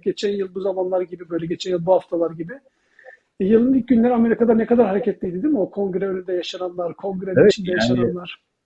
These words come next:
Speaker 2: şimdi, e, istersen özetleyelim. İki bin yirmi bir özellikle Amerika ve Türkiye ilişkileri açısından kısa bir özet yapalım. Oradan Türkiye'ye geçeriz. Şimdi iki bin yirmi bire dair ben yayına hazırlanırken,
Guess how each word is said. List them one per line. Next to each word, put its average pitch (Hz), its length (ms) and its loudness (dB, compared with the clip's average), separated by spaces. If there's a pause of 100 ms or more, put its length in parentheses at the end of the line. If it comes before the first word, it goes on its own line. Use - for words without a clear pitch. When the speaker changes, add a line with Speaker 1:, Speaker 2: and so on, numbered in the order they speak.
(720)
Speaker 2:
şimdi, 127 600 4
e, 104 360 0
istersen 113 480 2
özetleyelim. 110 540 0
İki - 220 -8
bin 101 80 -4
yirmi 98 420 -4
bir 101 140 -8 (140)
özellikle 95 380 0
Amerika 95 400 0
ve 92 60 0
Türkiye 95 360 -6
ilişkileri 95 380 -2
açısından 90 380 -4
kısa 92 280 -6
bir 95 60 2
özet 110 240 0
yapalım. 110 320 0
Oradan 98 280 2
Türkiye'ye 98 380 -4
geçeriz. - 480 -2
Şimdi 160 220 0
iki 139 260 -4
bin 156 80 4
yirmi 131 340 4
bire 135 220 6
dair 98 280 4
ben 104 160 0
yayına 110 320 4
hazırlanırken, 110 680 0